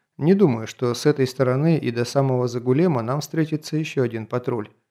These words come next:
И не стоит ли то, что мы сможем увидеть в Загулеме, этого риска?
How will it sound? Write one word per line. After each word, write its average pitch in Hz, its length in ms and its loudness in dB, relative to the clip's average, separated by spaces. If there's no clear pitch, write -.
И 123 220 4
не 127 140 2
стоит 160 340 2
ли 139 120 4
то, 160 280 4
что 127 200 -2
мы 120 100 -4
сможем 131 520 0
увидеть 131 480 -2
в 123 120 -8
Загулеме, 123 640 2
этого 123 400 -6
риска? 120 460 -6